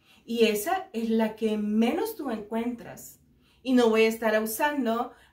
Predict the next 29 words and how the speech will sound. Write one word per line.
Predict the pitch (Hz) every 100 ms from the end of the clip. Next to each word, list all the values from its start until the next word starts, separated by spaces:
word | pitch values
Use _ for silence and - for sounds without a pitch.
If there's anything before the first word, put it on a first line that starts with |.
| -
eh, | 196 180 -
una | 214 202
música | 196 196 214 190
de | 185 190
alabanza | 196 220 277 277 277 254
para | 220 180
cada | 170 180 170 170
uno | 175 185
de | 180
mis, | 170 170 160 156 - - -
de | 165
mis | 156 160 180
reels. | 277 330 226
No | 185 156 156 -
puedo | 175
estar | 143 - 143
usando | - - 156 156 180 196
y | 185
repitiendo | 175 - - 147 135
la | - 180
misma. | 320 - - 233 - - _ _ _ _ -
Bueno, | 90 175 - - _ _ _ _ _ -
estoy | 240 - 330 381
viviendo | 415 359 330 339 339
en | 285 247
un | 254 269
mundo | 269 277 277 294 190
de | 190 196
habla | 185 190 208 220 214 220 226